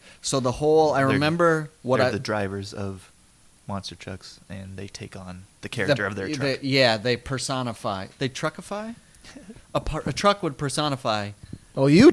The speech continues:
Speaker 3: you definitely truckified.
Speaker 1: I was truckified.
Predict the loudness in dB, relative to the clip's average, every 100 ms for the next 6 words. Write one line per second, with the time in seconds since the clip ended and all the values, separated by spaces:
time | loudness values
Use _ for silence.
0 | 10 12 12 12 12 10 10 8 6 6
1 | 4 4 6 4 0 4 6 6 4 0
2 | -2 -2 -2 -6 -4 -4 -4 -8